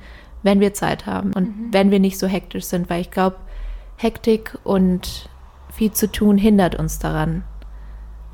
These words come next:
Speaker 1: an uns zu denken. Und natürlich sind die Umstände überhaupt nicht schön für Philippe,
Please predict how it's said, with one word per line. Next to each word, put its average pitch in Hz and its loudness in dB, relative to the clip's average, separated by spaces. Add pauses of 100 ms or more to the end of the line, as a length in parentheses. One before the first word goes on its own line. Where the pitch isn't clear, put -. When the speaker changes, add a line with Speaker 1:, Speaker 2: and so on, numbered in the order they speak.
(120)
Speaker 1:
an 185 2
uns 180 0
zu - -8
denken. 185 0
Und 170 -2 (140)
natürlich 202 2
sind 190 2
die 185 2
Umstände 190 2
überhaupt 196 0
nicht 220 0
schön 226 2
für 208 0
Philippe, 214 0